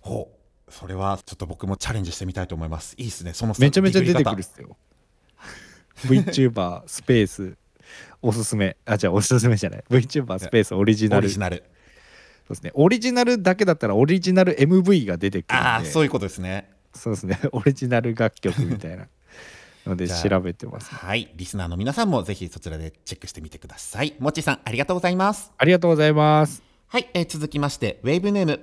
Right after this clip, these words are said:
Speaker 1: パリピ龍之介さんからいただきました。ありがとうございます。はい。えー、拓也さんに質問です。
Speaker 2: はい。
Speaker 1: 十七歳の頃からディージェーやクラブイベントの企画、運営に携わっている拓也さん。えー、出演の前には必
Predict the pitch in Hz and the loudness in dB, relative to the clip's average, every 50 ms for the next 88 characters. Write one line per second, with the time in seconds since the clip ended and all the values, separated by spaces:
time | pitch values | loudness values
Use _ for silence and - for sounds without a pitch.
0 | - - 233 254 247 - - - 160 147 175 196 202 220 214 - - 208 - 220 | -8 -4 -4 -2 -2 -2 -2 -2 -4 -2 -2 -4 -4 -4 -6 -6 -6 -4 -4 -4
1 | 208 208 - 233 - - 170 - 147 127 123 - 127 123 127 - - 104 - - | -4 -2 -2 -2 -2 -2 -2 -4 -4 -4 -4 -4 -4 -4 -4 -2 -4 -4 -4 -6
2 | 110 107 104 101 - 101 95 - 120 131 143 165 185 - - - - - _ _ | -6 -6 -4 -4 -4 -6 -6 -4 -4 -2 0 0 -2 -2 -4 -14 -18 -20 _ _
3 | _ _ _ _ _ _ _ _ _ _ - - _ _ - - 143 - - 131 | _ _ _ _ _ _ _ _ _ _ -20 -20 _ _ -4 -4 -4 -4 -2 -4
4 | 120 123 - - 240 254 294 254 247 - 226 190 160 143 135 - - 143 135 127 | -4 -2 -2 -4 -4 0 0 0 0 0 0 -2 -2 -2 -4 -6 -4 -2 0 0
5 | 127 127 135 151 - - - _ _ _ _ _ _ - - - - 247 254 262 | 2 0 0 -2 -4 -8 -14 _ _ _ _ _ _ -12 -4 0 0 2 2 2
6 | 262 262 262 254 254 214 185 165 156 156 160 147 139 135 - 143 165 190 - - | 2 2 0 0 0 -2 0 -2 -2 -2 -2 -4 -2 -2 0 2 2 0 0 -2
7 | - - 139 143 139 135 139 139 131 123 117 135 160 - - - - - - 127 | -10 -8 -8 -6 -6 -6 -4 -4 -2 -2 0 0 0 -2 -4 -12 -16 -10 -6 -4
8 | 131 135 135 156 151 151 147 139 123 113 - - 98 98 98 92 - - 120 113 | -4 -4 -4 -4 -4 -4 -4 -4 -6 -6 -6 -6 -6 -6 -6 -8 -8 -10 -10 -8
9 | - 147 - - - 117 131 135 135 143 143 143 156 170 - 160 139 - - - | -6 -6 -8 -6 -4 -4 -4 -4 -4 -4 -4 -4 -6 -6 -4 -6 -6 -6 -6 -6
10 | 123 127 131 - - 127 127 139 180 208 202 190 - - 113 104 98 - 98 90 | -6 -6 -6 -6 -6 -6 -4 -2 -2 -2 -2 -4 -8 -6 -6 -8 -6 -6 -6 -8
11 | 82 _ _ _ _ _ _ _ - - - - - - - 98 98 95 - - | -8 _ _ _ _ _ _ _ -20 -20 -20 -20 -14 -10 -8 -8 -8 -8 -10 -10
12 | - - 208 208 208 208 208 208 202 202 202 185 160 160 175 185 185 - - 143 | -6 -4 -4 -2 -2 -2 -2 -2 -2 -2 -2 -2 -2 0 0 0 -2 -2 -8 -6